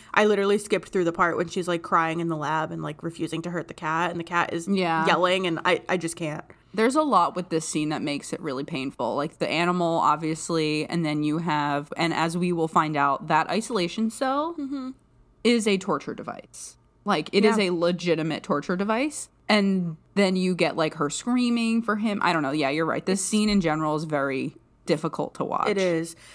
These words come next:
Speaker 1: Also, I wrote orange cat behavior. If anyone,
Speaker 2: <laughs>
Speaker 1: if or, if anyone out here has
Speaker 2: Never had an orange cat.
Speaker 1: has ever had an orange cat, you know that those, those guys are wild. Um, and the cat that is hissing at her, it, uh, like,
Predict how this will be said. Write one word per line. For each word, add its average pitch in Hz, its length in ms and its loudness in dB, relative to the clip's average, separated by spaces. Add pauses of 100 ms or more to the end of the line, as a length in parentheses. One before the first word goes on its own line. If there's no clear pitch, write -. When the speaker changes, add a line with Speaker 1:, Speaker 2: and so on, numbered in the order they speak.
(500)
Speaker 1:
Also, 220 220 4
I 208 100 6
wrote 202 240 4
orange 185 340 2
cat 185 280 -2
behavior. 180 580 0 (440)
If 220 120 0
anyone, 233 760 6 (160)
Speaker 2:
<laughs> - 80 -12
Speaker 1:
if 247 140 6
or, 247 240 8
if 254 120 6
anyone 269 280 6
out 262 180 6
here 254 420 4 (280)
has 214 200 6
Speaker 2:
Never 190 160 2
had 185 180 0
an 165 80 -4
orange 160 340 -4
cat. 156 400 -4
Speaker 1:
has 247 280 4
ever 247 220 4
had 269 180 4
an 262 100 4
orange 240 320 2
cat, 214 300 4
you 214 140 2
know 214 180 6
that 202 160 -2
those, 202 280 2 (100)
those 208 200 4
guys 196 240 4
are 190 100 2
wild. 170 460 2 (360)
Um, 175 500 4
and 196 260 2
the 202 100 4
cat 208 300 4
that 214 140 8
is 190 120 -2
hissing 208 400 -2
at 202 180 2
her, 226 460 2 (200)
it, 196 180 4
uh, - 140 0
like, 196 200 2